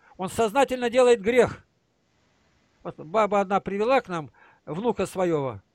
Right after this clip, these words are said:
Ну и после там иконы поцеловать надо.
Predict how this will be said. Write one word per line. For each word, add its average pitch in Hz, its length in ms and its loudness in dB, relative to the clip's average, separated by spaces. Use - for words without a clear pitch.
Ну 240 200 -6
и 214 140 2
после 190 420 -2
там 156 280 -2
иконы 220 520 0
поцеловать 170 760 0
надо. 170 420 0